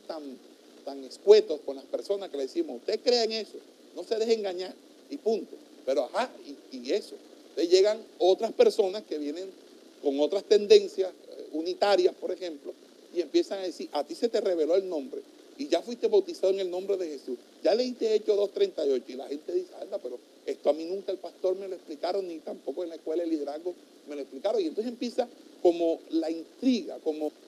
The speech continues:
esa pregunta, "Dios te dijo que no comieras de ningún árbol".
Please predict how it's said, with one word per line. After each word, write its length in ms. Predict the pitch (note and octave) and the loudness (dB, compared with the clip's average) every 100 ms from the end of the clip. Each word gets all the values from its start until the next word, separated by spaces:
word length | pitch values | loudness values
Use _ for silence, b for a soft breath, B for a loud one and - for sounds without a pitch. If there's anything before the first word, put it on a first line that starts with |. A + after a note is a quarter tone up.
| - | -10
esa 240 | A3+ C4 | -4 -4
pregunta, 800 | A#3 A3 G3 B3 B3+ A3+ G#3 G3+ - E3 - - - | 2 4 6 4 0 -4 -6 -6 -10 -18 -16 -16 -10
"Dios 280 | G#3 C4 C#4 | -4 -2 -2
te 120 | - A3 | -2 0
dijo 420 | B3+ C#4 A#3 G3+ | 0 0 2 2
que 100 | G3+ | 2
no 140 | G#3 | -2
comieras 400 | A#3 A3+ A#3 A3+ | -6 -6 -6 -4
de 60 | G#3+ | -4
ningún 380 | F#3 F3+ G3+ A3 | -4 -6 -6 -4
árbol". 320 | A3 F3 - | -4 -4 -8